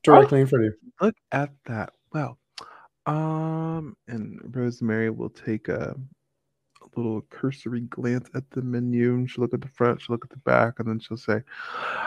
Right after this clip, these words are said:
Speaker 2: "May I just have a, um, a plate of French fries, if you will?"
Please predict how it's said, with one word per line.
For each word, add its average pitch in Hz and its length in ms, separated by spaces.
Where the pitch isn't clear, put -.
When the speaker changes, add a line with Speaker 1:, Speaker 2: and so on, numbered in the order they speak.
Speaker 2:
"May 180 240
I 208 160
just 359 240
have 139 420
a, 110 260
um, 110 400
a 127 100
plate - 480
of 110 120
French - 600
fries, - 600
if - 240
you 135 180
will?" - 380